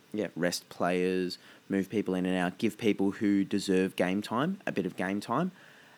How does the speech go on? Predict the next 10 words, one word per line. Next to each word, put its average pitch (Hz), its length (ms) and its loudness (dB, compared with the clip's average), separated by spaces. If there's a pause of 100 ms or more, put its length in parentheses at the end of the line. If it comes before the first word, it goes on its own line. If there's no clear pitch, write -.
and 104 100 -2
be 113 100 6
able 107 140 4
to, 101 320 4
to 95 440 2
manage 92 480 -2
this 95 180 -4
game 87 420 -4 (220)
effectively. 90 600 -2
Because 95 440 -2